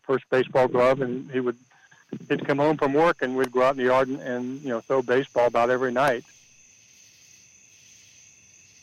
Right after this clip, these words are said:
And then, uh, he coached our team, uh, in our, uh, in our Prairie League team. He coached our Prairie League team and stuff, and I, he coached me all the way through, uh, Little League and stuff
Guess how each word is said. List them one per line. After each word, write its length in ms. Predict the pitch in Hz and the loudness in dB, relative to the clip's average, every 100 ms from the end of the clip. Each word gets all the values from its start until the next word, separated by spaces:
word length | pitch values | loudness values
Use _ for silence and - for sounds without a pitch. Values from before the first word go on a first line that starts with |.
| - 143 | -20 -16
And 140 | 113 | -10
then, 340 | 113 117 113 | -10 -10 -10
uh, 180 | 117 113 - - - - _ - | -8 -8 -10 -20 -18 -18 _ -2
he 120 | 143 | -2
coached 520 | - 135 135 - - | 0 0 0 -2 -2
our 140 | 127 123 | 0 0
team, 520 | - 131 139 151 123 - | 0 0 0 0 -4 -10
uh, 460 | 127 113 110 110 127 | -4 0 0 0 -4
in 160 | 143 113 | -8 -4
our, 340 | 110 110 110 | -2 -2 -2
uh, 200 | 107 104 104 - - _ _ _ - | -2 -4 -8 -16 -18 _ _ _ 0
in 100 | 117 | 2
our 100 | 117 | 2
Prairie 340 | - 127 123 | 4 4 6
League 240 | 120 120 - | 6 2 2
team. 220 | 127 120 | 0 2
He 100 | 123 | 0
coached 320 | - 117 - | 0 -2 0
our 100 | 120 | -4
Prairie 280 | - 120 117 | 0 2 2
League 240 | 113 110 | 2 0
team 360 | - 117 120 123 | -2 -4 -2 -4
and 220 | 110 110 | -6 -10
stuff, 360 | - 113 117 - | -4 0 0 0
and 140 | 113 | -2
I, 180 | 113 117 - _ _ _ _ _ _ - | 0 0 -4 _ _ _ _ _ _ -6
he 100 | 170 | -4
coached 300 | - 160 - | 0 -2 0
me 100 | 147 | 0
all 140 | 135 | 2
the 80 | 139 | 2
way 120 | 135 | 2
through, 520 | 135 139 135 127 127 120 | 0 2 2 4 2 2
uh, 240 | 120 117 113 131 | 2 0 -6 -2
Little 260 | 143 135 | 0 2
League 320 | 127 127 135 123 | 2 2 2 -2
and 160 | 110 | -6
stuff 240 | - 117 | -4 -4